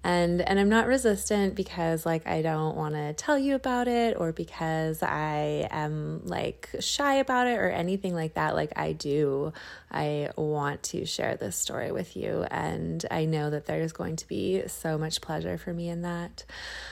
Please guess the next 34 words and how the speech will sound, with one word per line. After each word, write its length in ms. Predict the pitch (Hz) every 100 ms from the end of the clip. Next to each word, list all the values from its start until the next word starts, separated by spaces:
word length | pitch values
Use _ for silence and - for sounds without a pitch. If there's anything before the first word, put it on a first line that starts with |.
| - - - - -
And 200 | 175 170
I 60 |
have 320 | 165 160 156
been 580 | - 160 156 156 156 160 165
so 680 | - - 156 170 196 170 151
resistant 1040 | 156 151 156 170 185 - - - - 214 - -
to 760 | - 175 160 156 156 160 175 -
sitting 500 | - - 208 196 190
down 460 | 165 156 151 151 151
and 200 | 160 156
doing 360 | 160 160 151
it, 520 | 156 175 190 - - - -
but 440 | 185 165 156 156 -
here 260 | - 170
I 100 | 180
am. 680 | 226 175 151 151 175 208 233 -
And, 400 | 180 175 170 170 -
and 220 | 190 196
this 160 | 202 196
resistance 500 | 180 175 - 175 185
is 140 | 175 -
also 380 | 175 - 208
why 440 | 175 160 156 156 -
I 200 | 160 156
am 420 | - 156 156 156 165 - - -
not 840 | 196 190 190 247 220 170 - - - -
on 420 | 175 165 165 165
my 220 | 165 156
microphone 1000 | 156 147 151 165 - 147 139 143 165 226
in 360 | 277 170 156 156
front 360 | - 139 139
of 200 | 151 151
my 480 | 147 135 131 139 -
computer 800 | - 156 - 123 120 120 175 254